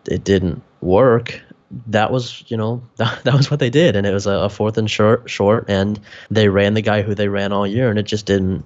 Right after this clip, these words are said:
it didn't work. So I think that that's one of the more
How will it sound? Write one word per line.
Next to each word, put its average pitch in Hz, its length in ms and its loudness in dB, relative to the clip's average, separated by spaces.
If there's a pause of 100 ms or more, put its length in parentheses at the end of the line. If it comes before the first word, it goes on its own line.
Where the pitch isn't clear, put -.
(100)
it 90 100 -6
didn't 95 340 0
work. 95 280 2
So 104 120 -2
I - 20 0
think 120 180 -2
that 113 80 -14
that's 113 200 0
one 107 140 0
of 104 100 -2
the 104 80 0
more 101 400 2